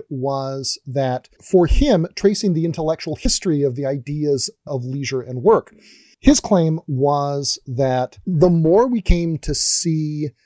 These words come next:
ideas as the product of reason, as a, you know, sort of logical deduction and so on, as opposed to things that came from inspiration, the more we saw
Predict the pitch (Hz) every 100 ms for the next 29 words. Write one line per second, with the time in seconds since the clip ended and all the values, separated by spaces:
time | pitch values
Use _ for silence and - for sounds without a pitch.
0 | _ 151 156 120 175 185 160 147 135 139
1 | - 147 143 127 143 123 113 104 131 143
2 | 92 76 - _ _ _ 139 123 131 135
3 | 117 110 _ 120 101 110 175 180 170 151
4 | 131 123 135 - 135 120 117 110 127 120
5 | 117 120 151 135 - - 170 190 208 -
6 | - - 156 135 131 131 - - - -
7 | 156 147 147 - - 127 135 - 147 139
8 | 135 - 135 - 156 143 - 135 120 127
9 | - - - _ _ _ _ - 135 180
10 | 165 160 165 202 214 226 156 170 - -
11 | 156 151 147 147